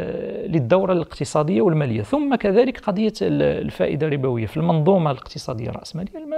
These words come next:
ال-، المؤسسات الربوية تأكل سواء صعد الاقتصاد أو نزل، وهي مثل منشار تأكل صاعدة وتأكل نازلة. أما في الاقتصاد الإسلامي بمبدأ المشاركة فمبني على العدل، إذا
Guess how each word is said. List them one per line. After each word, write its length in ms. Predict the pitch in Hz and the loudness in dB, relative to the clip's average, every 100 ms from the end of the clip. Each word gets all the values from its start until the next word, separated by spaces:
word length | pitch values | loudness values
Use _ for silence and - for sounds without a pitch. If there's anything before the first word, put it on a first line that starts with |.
| 320 | -4
ال-، 680 | 196 196 240 - - 247 240 _ _ - | -4 -6 -6 -10 -12 -12 -16 _ _ -2
المؤسسات 580 | - - 220 - 254 202 | -2 0 0 0 0 0
الربوية 560 | 196 185 165 185 302 - _ - - _ - | 0 2 2 0 -4 -10 _ -20 -20 _ 2
تأكل 540 | 175 - 202 165 139 | 2 4 4 6 4
سواء 360 | - 180 214 - _ - | 2 0 0 -4 _ -14
صعد 380 | - 147 123 131 | -6 -4 -4 -6
الاقتصاد 520 | - - 160 277 233 | -8 -10 -8 -8 -4
أو 200 | - 170 | 2 2
نزل، 260 | 131 101 - _ _ _ | 2 0 -6 _ _ _
وهي 320 | 160 208 302 294 | 0 0 0 -4
مثل 260 | 294 214 | -2 2
منشار 340 | 190 - 123 110 | 4 4 2 0
تأكل 360 | - - 151 | -4 -8 -8
صاعدة 400 | - 143 143 214 | -2 -2 0 -2
وتأكل 560 | 294 294 - - - 214 | -4 -6 -12 -12 -4 0
نازلة. 400 | 196 135 127 104 - - - - - | 2 2 0 -2 -10 -20 -20 -12 -2
أما 120 | 180 | -2
في 120 | - | -2
الاقتصاد 400 | 147 - 160 135 | -8 -8 -4 -4
الإسلامي 500 | 120 - 170 214 254 | -6 -4 0 0 0
بمبدأ 440 | 127 135 120 113 - | 0 0 2 0 0
المشاركة 760 | 127 120 - 117 101 - 143 _ _ _ _ - - _ | -4 -4 -2 -2 -4 -8 -14 _ _ _ _ -20 -20 _
فمبني 1300 | - 139 123 110 - _ _ _ _ - 170 160 196 | 4 6 6 4 -2 _ _ _ _ -2 2 4 4
على 160 | 147 143 | 4 2
العدل، 280 | 123 120 101 _ _ _ _ _ _ 165 | 0 -2 -4 _ _ _ _ _ _ 2
إذا 440 | 151 165 135 | 6 6 4